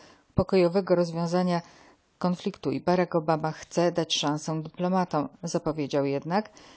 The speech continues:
że jeśli negocjacje zawiodą, Stany Zjednoczone uderzą na Syrię. Dlatego nie wycofa wojsk z rejonu Morza Śródziemnego, a armia U S A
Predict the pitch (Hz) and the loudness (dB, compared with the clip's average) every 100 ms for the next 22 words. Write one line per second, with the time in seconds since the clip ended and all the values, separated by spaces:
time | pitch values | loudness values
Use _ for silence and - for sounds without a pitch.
0 | - 175 170 165 170 170 170 165 - 208 | -12 -4 -4 -2 -2 0 0 0 0 0
1 | 196 165 156 151 180 196 151 123 - - | 0 -4 -2 0 2 2 2 -2 -8 -6
2 | - 180 165 156 156 151 170 160 147 160 | -2 0 0 -2 -2 -2 -2 -2 -4 -4
3 | 160 165 151 143 135 - 151 143 131 - | 0 0 0 0 -2 -2 -2 -2 -2 -6
4 | - - - 175 180 180 165 170 190 185 | -20 -18 -4 0 2 2 0 0 2 0
5 | 196 - 190 135 - 156 160 156 151 - | -2 0 0 0 -4 -6 -2 0 0 -6
6 | 139 - 160 156 147 147 147 147 143 - | -10 -6 -2 0 2 0 0 -2 -2 -4
7 | 156 151 156 156 160 165 202 - - - | -8 -6 -4 -2 -2 0 0 -2 -20 -2
8 | 165 - 185 180 170 - 170 165 - 185 | 2 2 2 2 0 0 0 0 2 2